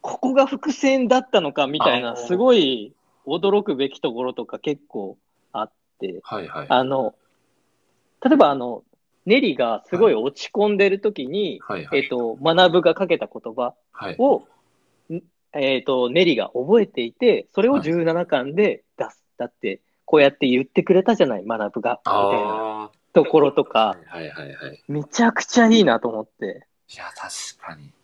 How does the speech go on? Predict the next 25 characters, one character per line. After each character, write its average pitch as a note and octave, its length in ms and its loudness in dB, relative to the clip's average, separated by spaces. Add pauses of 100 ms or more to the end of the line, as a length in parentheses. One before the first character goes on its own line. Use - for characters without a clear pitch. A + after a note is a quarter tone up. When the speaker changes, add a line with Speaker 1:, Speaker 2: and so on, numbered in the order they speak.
(1080)
Speaker 2:
伏 - 260 -20
線 B2 220 -8
の A2 80 -8
解 G#2+ 220 -4
説、 G2+ 240 -10
お G#2+ 400 0
お。 F#2+ 80 -2
<laughs> - 100 -6 (840)
伏 - 80 -18
線 G#2+ 240 -12
の G#2 100 -12
解 G2+ 220 -8
説 - 260 -20
書 - 40 -20 (280)
き - 80 -20
ま F2 60 -20
し F2 100 -14
ょ D#2 220 -14
う。 - 40 -20 (600)
は - 140 -16
い - 20 -18
は - 160 -20
い - 40 -20
は - 160 -20
い。 - 40 -20